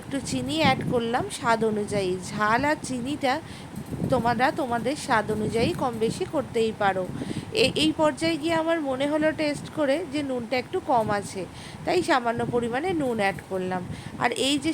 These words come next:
সেই ভাজা মশলা, এটাই হচ্ছে তরকারির, এই নর্মাল একটা তরকারির স্বাদকে দশ গুণ বাড়িয়ে দেয়। এই ভাজা মশলাটা একটু বেশি পরিমাণেই এখানে অ্যাড করতে হয়। আমি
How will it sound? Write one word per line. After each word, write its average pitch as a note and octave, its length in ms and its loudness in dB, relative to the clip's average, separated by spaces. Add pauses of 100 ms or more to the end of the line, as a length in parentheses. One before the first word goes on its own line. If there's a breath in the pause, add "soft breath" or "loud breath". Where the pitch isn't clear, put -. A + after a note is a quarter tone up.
সেই D#4+ 160 2
ভাজা A#3 400 0
মশলা, A3+ 380 -2 (540 loud breath)
এটাই D4 300 4 (120)
হচ্ছে D4 340 2 (600)
তরকারির, B3 520 2 (180)
এই E4+ 80 4 (120)
নর্মাল C#4+ 380 2 (100)
একটা C#4 180 -2 (100)
তরকারির G#3+ 480 0 (420 loud breath)
স্বাদকে A#3 380 0 (120)
দশ A3+ 160 4 (100)
গুণ D4 160 -2 (120)
বাড়িয়ে A3 420 4
দেয়। E3 180 0 (420 loud breath)
এই D#4+ 160 4
ভাজা A#3+ 300 2
মশলাটা C#4+ 480 0
একটু - 160 -6 (120)
বেশি A3 200 -2 (100)
পরিমাণেই C#4 540 -2
এখানে C#4+ 280 -4
অ্যাড A3 160 2 (120)
করতে A3+ 360 -2
হয়। B3 180 0 (460 loud breath)
আমি C#4 140 0